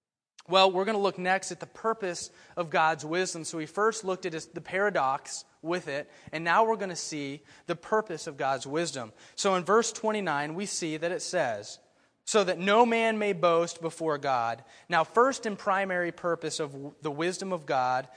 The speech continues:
that produces salvation is that who be glorified?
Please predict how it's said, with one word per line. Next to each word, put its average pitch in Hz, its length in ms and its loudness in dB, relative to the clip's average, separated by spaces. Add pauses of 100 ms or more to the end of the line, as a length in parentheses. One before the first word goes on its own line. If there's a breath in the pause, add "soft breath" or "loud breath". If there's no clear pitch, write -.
(600 loud breath)
that 180 160 0
produces 185 480 -6
salvation 156 600 -2
is 180 260 -2
that 175 480 0
who 220 240 -2
be 175 160 -4
glorified? 127 640 -8